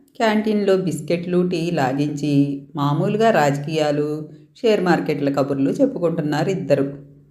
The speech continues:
రెండు కుర్చీల అవతల కూర్చున్న ఒక వృద్ధుణ్ణి ఇంతవరకు వాళ్ళు గమనించలేదు.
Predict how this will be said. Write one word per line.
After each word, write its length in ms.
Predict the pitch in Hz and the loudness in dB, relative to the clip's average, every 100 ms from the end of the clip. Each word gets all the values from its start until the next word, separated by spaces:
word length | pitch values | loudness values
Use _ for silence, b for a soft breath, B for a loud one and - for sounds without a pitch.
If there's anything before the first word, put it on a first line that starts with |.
| _ _ _ _ 196 | _ _ _ _ 0
రెండు 200 | 202 214 | 2 4
కుర్చీల 420 | 208 170 233 262 | 4 2 2 2
అవతల 360 | 294 - 214 | 4 2 2
కూర్చున్న 420 | 214 185 180 175 165 | 2 2 2 2 4
ఒక 180 | 160 | 2
వృద్ధుణ్ణి 680 | 147 139 139 185 185 147 147 151 143 143 | 0 0 2 2 4 2 4 2 0 -4
ఇంతవరకు 580 | 160 139 143 135 143 269 | -4 0 2 2 2 2
వాళ్ళు 280 | 285 196 151 | 2 2 2
గమనించలేదు. 720 | 147 139 170 180 165 117 | 2 2 2 0 0 0